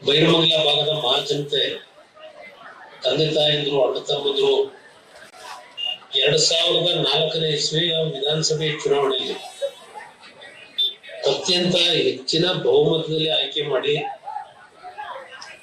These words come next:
ನಿಮ್ಮೆಲ್ಲರ ಆಶೀರ್ವಾದದಿಂದ ಎರಡ್ ಸಾವಿರದ ಆರರಲ್ಲಿ ರಾಜ್ಯದ ಮುಖ್ಯಮಂತ್ರಿ ಆಗ್ತಕ್ಕಂಥ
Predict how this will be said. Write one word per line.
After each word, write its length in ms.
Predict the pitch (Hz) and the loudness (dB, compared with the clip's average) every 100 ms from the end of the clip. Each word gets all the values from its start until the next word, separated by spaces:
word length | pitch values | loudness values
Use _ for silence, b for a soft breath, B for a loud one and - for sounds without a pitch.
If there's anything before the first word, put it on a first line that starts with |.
| - - | -18 -8
ನಿಮ್ಮೆಲ್ಲರ 600 | 139 147 175 185 190 - | 0 4 4 4 4 4
ಆಶೀರ್ವಾದದಿಂದ 840 | 151 160 - 170 165 160 156 156 160 156 143 - - - - - - - - _ _ _ - - 659 831 831 - 320 - - - - | 4 4 2 2 0 0 -2 -2 0 0 -2 -6 -16 -18 -20 -20 -20 -20 -20 _ _ _ -20 -20 -16 -12 -12 -14 -18 -20 -8 -8 0
ಎರಡ್ 180 | 143 147 | 4 4
ಸಾವಿರದ 440 | 160 170 170 170 156 | 4 4 4 4 4
ಆರರಲ್ಲಿ 360 | 160 156 160 165 | 2 2 0 0
ರಾಜ್ಯದ 420 | 139 147 - 160 | 0 0 0 0
ಮುಖ್ಯಮಂತ್ರಿ 680 | 160 143 - 160 160 156 156 | 0 -2 -2 0 0 -2 0
ಆಗ್ತಕ್ಕಂಥ 600 | 151 - 151 - 156 | -2 -2 -4 -4 -4